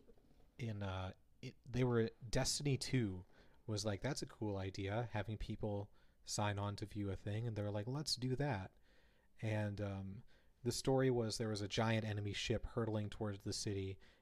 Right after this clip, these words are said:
and throughout the weeks, everyone was sending satellite lasers into the sky,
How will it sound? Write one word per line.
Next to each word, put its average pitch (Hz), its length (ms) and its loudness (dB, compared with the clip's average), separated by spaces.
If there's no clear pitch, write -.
and 107 220 -2
throughout 110 340 2
the 110 140 -2
weeks, 104 460 0
everyone 113 360 2
was 104 140 2
sending 101 500 -2
satellite 104 580 0
lasers 101 400 0
into 101 220 -4
the 101 100 -4
sky, 95 560 -2